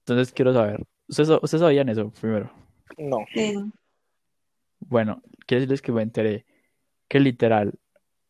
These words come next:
Speaker 1: si usted lo encuentran, eh, portando drogas en algún lugar público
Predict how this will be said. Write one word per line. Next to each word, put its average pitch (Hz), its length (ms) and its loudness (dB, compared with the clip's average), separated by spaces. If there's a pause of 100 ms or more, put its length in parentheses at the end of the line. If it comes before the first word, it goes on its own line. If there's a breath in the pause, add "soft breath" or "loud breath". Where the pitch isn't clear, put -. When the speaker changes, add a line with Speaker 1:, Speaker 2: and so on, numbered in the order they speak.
(120)
Speaker 1:
si - 140 -10
usted 147 220 0
lo 139 80 4
encuentran, 127 720 -2 (680)
eh, 117 460 0
portando 117 640 0
drogas 113 640 2 (260)
en 131 120 2
algún 120 300 2
lugar 131 300 0
público 147 840 0